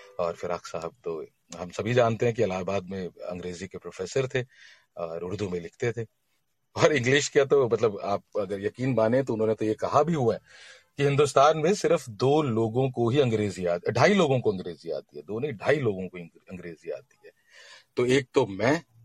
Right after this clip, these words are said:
फिराक साहब कहते हैं कि एक तो मैं जिसको, अ, अंग्रेजी आती है, एक जो है वो, अ, डॉक्टर सर्वपल्ली राधाकृष्णन और आधा है जवाहरलाल नेहरू। तो ढाई लोगों को अंग्रेजी आती है।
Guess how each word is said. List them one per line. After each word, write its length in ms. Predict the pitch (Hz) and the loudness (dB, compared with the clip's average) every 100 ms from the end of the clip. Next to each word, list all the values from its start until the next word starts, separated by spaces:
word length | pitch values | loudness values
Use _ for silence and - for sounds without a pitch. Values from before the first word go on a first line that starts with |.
| - _ _ _ - | -20 _ _ _ -6
फिराक 220 | 107 104 | -4 -2
साहब 160 | 117 110 | 0 0
कहते 280 | 107 104 | 0 0
हैं 80 | 123 | -4
कि 80 | 113 | -4
एक 80 | 107 | -6
तो 80 | 107 | -6
मैं 280 | 92 107 165 | -4 -2 -2
जिसको, 420 | 127 104 131 113 _ _ _ | -4 -4 -4 -4 _ _ _
अ, 80 | 98 98 98 95 95 110 | -4 -2 0 -2 -4 -6
अंग्रेजी 400 | 104 107 117 143 | 0 0 4 6
आती 280 | 131 127 | 6 4
है, 220 | 175 151 - _ _ _ _ - - | 2 2 2 _ _ _ _ -18 2
एक 240 | 139 165 | 4 4
जो 140 | 151 156 | 4 4
है 180 | 151 170 | 6 2
वो, 460 | 117 120 151 220 - - - 113 | 2 0 2 0 -4 -20 -2 2
अ, 120 | 107 | 4
डॉक्टर 340 | 113 110 135 | 4 2 0
सर्वपल्ली 640 | 127 120 113 110 95 95 | 2 0 2 -2 -4 -4
राधाकृष्णन 760 | 98 80 87 - 92 - 226 185 _ _ _ _ - | -4 -4 -8 -14 -10 0 0 0 _ _ _ _ 0
और 160 | 131 - 117 | 2 2 2
आधा 400 | 120 131 175 202 | 4 6 6 6
है 200 | 165 175 | 4 4
जवाहरलाल 520 | 120 104 104 98 95 | 4 4 2 0 -2
नेहरू। 280 | 80 - - - - - - _ _ _ _ _ _ _ _ _ | -6 -8 -10 -12 -20 -20 -20 _ _ _ _ _ _ _ _ _
तो 60 | 131 | 0
ढाई 200 | 123 151 | 4 4
लोगों 260 | 127 101 90 | 4 0 -4
को 100 | 90 | -10
अंग्रेजी 360 | 85 85 85 | -14 -16 -14
आती 220 | 85 - | -16 -14
है। 60 | 170 | -20